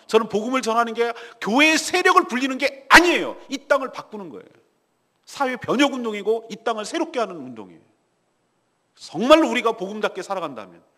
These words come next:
복음에 합당하게 살아간다면, 악을 두려워하지 않고 악과 싸워 나간다면, 하나님께서 우리를 통해 이 땅에 하나님 나라가 도래하고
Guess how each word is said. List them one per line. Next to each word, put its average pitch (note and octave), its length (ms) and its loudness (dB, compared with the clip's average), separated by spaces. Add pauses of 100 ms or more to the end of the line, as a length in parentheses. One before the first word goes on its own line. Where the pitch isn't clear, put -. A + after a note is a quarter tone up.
(220)
복음에 G3 260 -8
합당하게 D#4 520 4
살아간다면, D3 580 -8 (520)
악을 A3+ 280 0
두려워하지 B3 460 4
않고 A3 200 2
악과 F3+ 240 2
싸워 D4+ 280 4
나간다면, C3+ 600 -4 (640)
하나님께서 D#3+ 540 -10
우리를 A3+ 400 -8
통해 E3+ 400 -12 (160)
이 C3 80 -20
땅에 C#3 220 -12
하나님 F#3 360 -10
나라가 B2+ 320 -10
도래하고 G#2 560 -14